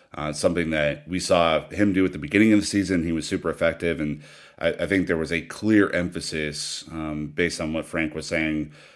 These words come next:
post-match, that they, they had to find different ways to break down this block nine. Uh, we knew that Burnley were gonna play that, um, and it was up to the team to,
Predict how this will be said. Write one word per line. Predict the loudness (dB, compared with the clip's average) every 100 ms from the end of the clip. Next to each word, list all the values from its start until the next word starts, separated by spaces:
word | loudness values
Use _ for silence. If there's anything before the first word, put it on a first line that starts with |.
| _
post-match, | 2 2 4 0 0 -2 -4
that | 2
they, | 2
they | 4 2 6
had | 6
to | 6
find | 2 4 4
different | 2 -2 -2 2
ways | 2 0
to | -4
break | -4 -2 -2 0
down | -2 0
this | -4 -6
block | -2 -2 -2 -4
nine. | -4 -4 -6 -10 -10
Uh, | -8
we | -2 0
knew | 2 0
that | -2 -2
Burnley | -2 0 0 0 -2 -6 -20 -12
were | -4
gonna | -2 -2
play | 4 6 8
that, | 6 6 4 0
um, | -6 -4 -4 -4
and | -2
it | -2
was | -2 -2
up | -2 -2
to | -4
the | -6 -6
team | -4 -2 -2 -4
to, | -2 -2 -2